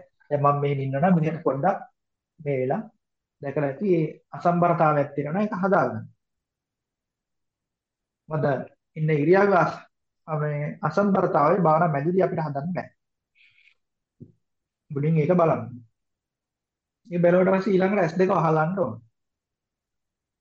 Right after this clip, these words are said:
මොකද ඇස් දෙකෙන් තමයි අපිට වැඩිපුර අරමුණු වෙන්නේ. අපේ හිත වැඩිපුර විසිරෙන්නේ කන් දෙකෙන් එන ශබ්ද වලට වඩා ඇස් දෙකෙන් එන අරමුණු. ඒ නිසා අපි ඇස් දෙක ඔෆ් කරගන්න ඕන, වහගන්න ඕන.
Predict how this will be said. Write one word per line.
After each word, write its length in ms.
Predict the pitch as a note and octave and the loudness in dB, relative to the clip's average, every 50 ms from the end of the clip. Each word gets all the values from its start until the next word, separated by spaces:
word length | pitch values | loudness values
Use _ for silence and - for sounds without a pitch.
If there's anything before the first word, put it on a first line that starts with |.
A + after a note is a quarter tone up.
| _ _ _ _ _ _ _ _ _ _ _ _ _ _ | _ _ _ _ _ _ _ _ _ _ _ _ _ _
මොකද 100 | E3+ D#3 | -4 -2
ඇස් 180 | D3+ C#3+ C#3+ - | -2 -2 0 0
දෙකෙන් 260 | D#3+ E3+ E3+ F3+ F3 | 0 2 2 2 2
තමයි 200 | D#3+ E3+ E3 F#3 | 2 2 2 2
අපිට 180 | F#3+ F#3+ G3 D#3+ | 0 0 2 0
වැඩිපුර 340 | D#3+ D3+ D#3+ D#3+ F3 E3 E3 | 0 0 0 -2 0 0 0
අරමුණු 360 | D#3+ D#3 D#3 D3 D3+ D3 C3+ | 0 -2 -2 -4 -4 -6 -6
වෙන්නේ. 300 | B2+ A#2+ A#2+ A#2+ C#3 F#3 G#3+ - _ _ _ _ _ _ _ _ _ _ | -8 -10 -10 -10 -12 -12 -12 -14 _ _ _ _ _ _ _ _ _ _
අපේ 220 | - C#3+ - D3+ D3+ | -10 -2 0 2 2
හිත 180 | D3+ C#3 D3 E3 D3+ C3+ - - | 2 2 2 2 2 2 0 -2
වැඩිපුර 380 | - C#3+ C3+ C#3+ E3+ D#3+ G3+ G3+ | -4 -4 -2 0 0 2 4 4
විසිරෙන්නේ 600 | F#3 F3 D#3+ E3 E3 D3+ D3+ D3 C#3+ C#3 C3+ B2 A#2+ - _ _ _ _ _ _ _ _ _ _ _ _ - | 4 2 2 2 0 0 0 -2 -4 -6 -6 -8 -10 -12 _ _ _ _ _ _ _ _ _ _ _ _ -6
කන් 140 | D3+ D#3 F3 | -2 0 2
දෙකෙන් 320 | F#3 F#3 F#3 F#3+ F3 D#3+ | 2 2 2 2 2 0
එන 120 | C#3+ B2+ B2 B2 - - _ | 0 0 -2 -6 -8 -12 _
ශබ්ද 320 | _ - C#3+ C3+ C#3+ D#3 | _ -6 -4 -2 2 4
වලට 220 | F#3 F3+ E3+ - - | 4 4 4 2 0
වඩා 200 | C3 B2+ D#3 F#3+ | 0 -2 0 -2
ඇස් 140 | F3 E3 - | -2 -2 -2
දෙකෙන් 260 | D#3+ D3+ C#3+ C#3+ C#3+ | 0 0 0 0 -2
එන 100 | D3 D#3+ | -4 -4
අරමුණු. 320 | E3+ E3+ B2+ A2+ A2 F#3+ - _ _ _ _ _ _ _ _ _ _ _ _ _ _ _ _ _ _ _ _ _ _ _ _ _ _ _ _ _ _ _ _ _ _ | -4 -4 -4 -6 -10 -12 -14 _ _ _ _ _ _ _ _ _ _ _ _ _ _ _ _ _ _ _ _ _ _ _ _ _ _ _ _ _ _ _ _ _ _
ඒ 120 | D#3+ D3 | -8 -8
නිසා 240 | C#3+ C#3 - F3 E3 | -6 -4 -2 0 0
අපි 140 | D#3+ E3 D#3+ D3+ - _ _ _ _ E3+ | 0 0 -2 -4 -6 _ _ _ _ -2
ඇස් 180 | D#3+ C#3+ - - | -2 -2 0 2
දෙක 160 | D#3 D#3 D#3 | 2 4 4
ඔෆ් 200 | E3 D#3 D3 - | 4 2 2 -2
කරගන්න 360 | - C#3+ C3+ C3+ B2+ D3 F3 | -4 -6 -4 -4 -2 0 0
ඕන, 140 | F#3 B2+ B2 - - _ _ | 0 0 -2 -4 -10 _ _
වහගන්න 440 | C#3 C3 C#3+ C#3+ C3+ C3+ D3+ F3+ | -6 -4 -2 0 0 0 2 2
ඕන. 140 | F3+ B2 A#3 | 0 0 -2